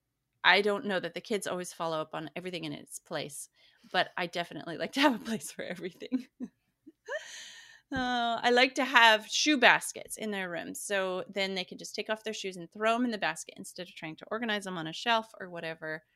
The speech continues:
Um, I try to work with them on a system of keeping their shoes in one place because it's always a struggle. When it's time to go, somebody's shoes are missing. So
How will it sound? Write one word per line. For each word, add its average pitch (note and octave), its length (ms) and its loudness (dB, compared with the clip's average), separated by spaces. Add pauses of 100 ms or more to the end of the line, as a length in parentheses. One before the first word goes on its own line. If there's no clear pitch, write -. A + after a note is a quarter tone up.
(720)
Um, D#3+ 380 -8 (760)
I - 100 -20
try F3 160 -10
to F3 80 -10
work E3+ 260 -12 (160)
with G#3+ 200 -8
them G#3+ 240 2
on F#3+ 100 -6
a G3 40 -8
system F3+ 380 -14
of - 140 -18
keeping G3 300 -12
their E3+ 120 -12
shoes E3 360 -8
in F3+ 180 -12
one D#3+ 160 -10
place - 220 -12
because - 280 -12
it's F#3+ 160 -10 (120)
always C4+ 280 -2
a A#3 60 -4
struggle. D3 300 -6
When - 120 -10
it's - 160 -10
time G#3 200 -6
to G#3 100 -12
go, E3+ 220 -4 (320)
somebody's F#3 400 -8
shoes D#3+ 240 -8
are D#3+ 100 -8
missing. D#3+ 420 -10
So D#3 460 -8